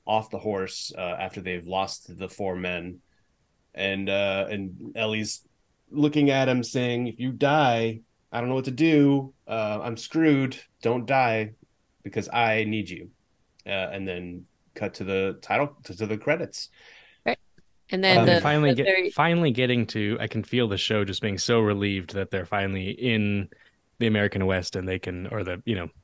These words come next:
Speaker 3: the greater American West, and they can show off those beautiful Alberta landscapes that they've been
Speaker 2: Right,
Speaker 3: dying
Speaker 2: right,
Speaker 3: to show
Speaker 2: right.
Speaker 3: off this whole time.
Speaker 1: <laughs>
Speaker 3: Did you guys see the controversy about the horse? Sorry, before we leave the last episode behind
Speaker 1: Oh,
Speaker 3: entirely.
Speaker 1: what was the controversy?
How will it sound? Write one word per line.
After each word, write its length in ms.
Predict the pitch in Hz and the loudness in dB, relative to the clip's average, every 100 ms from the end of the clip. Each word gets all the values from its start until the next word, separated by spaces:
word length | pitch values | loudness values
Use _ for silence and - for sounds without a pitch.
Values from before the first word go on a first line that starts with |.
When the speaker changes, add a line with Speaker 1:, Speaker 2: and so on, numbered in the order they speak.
| _ | _
Speaker 3:
the 180 | 120 107 - - - - - _ - | -12 -10 -14 -20 -20 -20 -20 _ -2
greater 280 | 110 101 95 | 2 2 2
American 340 | 98 95 98 | 0 -2 -2
West, 240 | 95 87 98 | -4 -4 -6
and 80 | |
they 80 | 95 | -6
can 140 | - 90 | -6 -8
show 300 | - 104 98 | -4 -2 -2
off 220 | 98 - | -4 -6
those 280 | 104 101 - | -8 -8 -8
beautiful 500 | - 98 92 104 104 | -6 -4 -4 -4 -2
Alberta 420 | 95 95 98 92 | 0 2 2 2
landscapes 560 | 92 92 92 98 90 - | -2 -4 -4 -8 -10 -10
that 100 | 95 | -8
they've 180 | 95 | -8
been 120 | 98 185 | 0 2
Speaker 2:
Right, 80 | |
Speaker 3:
dying 220 | 92 92 202 | 4 2 0
Speaker 2:
right, 80 | |
Speaker 3:
to 80 | - | 2
show 160 | 90 - | 2 0
Speaker 2:
right. 80 | - | -2
Speaker 3:
off 160 | 101 | -8
this 160 | 110 - | -8 -10
whole 120 | 113 | -10
time. 300 | - 117 120 - | -10 -10 -10 -4
Speaker 1:
<laughs> 400 | 107 117 107 113 _ _ _ - - _ | -2 -2 -4 -8 _ _ _ -20 -20 _
Speaker 3:
Did 120 | 113 | 0
you 140 | 117 113 | 2 2
guys 160 | 117 | 0
see 100 | - | -2
the 140 | 117 107 | -2 -2
controversy 580 | 107 101 104 104 - | -2 -2 -2 -2 0
about 200 | 107 101 | -2 -2
the 100 | - | -4
horse? 440 | 87 104 110 - - 160 | -8 -6 -8 -10 -14 -2
Sorry, 260 | 117 101 | 0 0
before 260 | 95 95 101 | 0 -2 -2
we 100 | 98 | -2
leave 160 | 98 | -4
the 80 | 92 | -4
last 220 | 98 92 | -4 -4
episode 340 | 104 90 95 92 | -4 -6 -8 -8
behind 220 | 92 98 | -6 -2
Speaker 1:
Oh, 140 | 110 | 0
Speaker 3:
entirely. 280 | 147 95 95 | 0 -2 -2
Speaker 1:
what 220 | 113 117 | 0 0
was 160 | 127 113 | -2 -8
the 100 | 113 | -8
controversy? 840 | - 123 139 98 90 82 - 92 | -6 -6 -6 -8 -8 -10 -12 -14